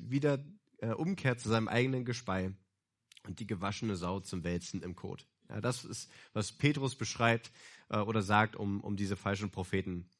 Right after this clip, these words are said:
zu beschreiben. Und die Erinnerung für uns ist, dass unser Leben nicht so aussehen soll. Ja, das ist der, der große Kontrast, Kapitel eins, unser heiliges Leben und nun das Leben dieser falschen Propheten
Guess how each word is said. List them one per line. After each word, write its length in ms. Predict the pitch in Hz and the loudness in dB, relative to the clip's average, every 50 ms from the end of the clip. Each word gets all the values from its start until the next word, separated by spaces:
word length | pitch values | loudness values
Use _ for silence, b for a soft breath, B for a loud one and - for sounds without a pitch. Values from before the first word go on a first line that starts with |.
| _ _ - - _ | _ _ -20 -20 _
zu 160 | - - 101 90 | -12 -10 -8 -8
beschreiben. 480 | 85 - - - 57 - - - 117 - _ _ _ b b b b b b b b b b b b | -6 -8 -8 -8 -10 -10 -10 -12 -16 -20 _ _ _ b b b b b b b b b b b b
Und 120 | - 101 | 2 4
die 60 | 117 | 6
Erinnerung 400 | 120 135 160 185 190 180 170 147 | 8 8 8 8 8 6 6 4
für 140 | 120 - 139 | 4 4 4
uns 240 | 156 190 226 220 - | 6 6 4 4 2
ist, 240 | 127 110 104 - - | 2 2 2 2 2
dass 160 | 123 113 - | 2 2 2
unser 300 | - 151 175 208 185 156 | 2 2 4 6 6 6
Leben 240 | 131 123 127 127 127 | 8 6 6 6 6
nicht 240 | 160 240 254 - - | 6 6 4 4 0
so 100 | - 104 | 0 0
aussehen 320 | 95 95 - - 95 90 | 0 0 -2 -2 -4 -4
soll. 260 | 87 92 71 - - - - _ _ | -4 -6 -8 -8 -10 -12 -14 _ _
Ja, 140 | 113 113 117 | -4 -2 0
das 180 | 123 127 120 | 0 0 0
ist 140 | 131 117 - | 0 2 4
der, 160 | 139 131 127 | 4 6 6
der 160 | 123 127 123 | 4 2 0
große 340 | 117 113 131 180 214 - - | 2 2 2 0 0 0 -2
Kontrast, 540 | - - 143 131 - 117 156 175 165 - - | -2 0 0 0 0 2 2 4 2 2 0
Kapitel 320 | - 135 117 135 131 127 | -4 -4 -4 -4 -4 -4
eins, 420 | - - 117 135 147 170 190 190 - | -4 -2 0 0 0 0 -2 -4 -6
unser 280 | 120 104 107 92 - | -4 -2 -2 0 2
heiliges 440 | - 123 147 165 165 160 160 151 - 139 | 2 2 2 2 2 2 0 -2 0 0
Leben 340 | 120 120 120 123 123 B B B B B B B B B | 2 2 2 0 -2 B B B B B B B B B
und 180 | - 113 113 120 | 0 2 4 6
nun 380 | 143 151 147 147 147 147 143 | 6 6 6 4 4 2 0
das 180 | - 117 107 - | 0 0 2 4
Leben 260 | 120 127 139 135 135 | 4 2 4 2 2
dieser 220 | 123 113 120 113 | 0 2 0 0
falschen 560 | - - - 123 127 147 143 - 139 127 131 b b b b _ | 0 0 -2 -2 0 0 -2 -4 -6 -6 -8 b b b b _
Propheten 640 | - 113 104 - - 123 127 123 120 107 107 113 | -6 -6 -2 2 4 4 4 4 2 0 -2 -4